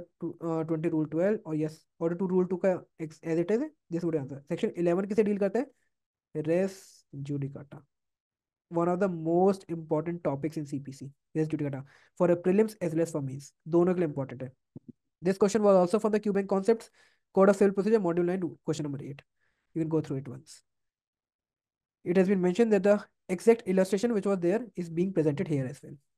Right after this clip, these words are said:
Coming to the next, this is the important case of Monshri Bulzar Rahim versus Shushma Begum। It is the important case of order two, rule two, and you can use it and incorporate in your mains exams।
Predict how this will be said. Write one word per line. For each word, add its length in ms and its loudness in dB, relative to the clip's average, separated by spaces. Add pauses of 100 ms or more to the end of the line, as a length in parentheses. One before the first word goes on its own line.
(1800)
Coming 200 2
to 100 6
the 220 4 (140)
next, 320 -4 (160)
this 300 0
is 160 0
the 60 4
important 400 2
case 100 2
of 120 2
Monshri 440 -2
Bulzar 360 0
Rahim 360 -2
versus 340 -4 (260)
Shushma 400 -4
Begum। 300 0 (140)
It 80 -4
is 80 0
the 80 0
important 340 0
case 140 0
of 120 -2
order 220 -2
two, 120 -2
rule 180 -2
two, 160 -4 (240)
and 120 -2
you 120 0
can 120 2
use 220 4
it 180 -2
and 120 -6
incorporate 400 -2
in 60 -8
your 100 -2
mains 260 -2
exams। 480 -8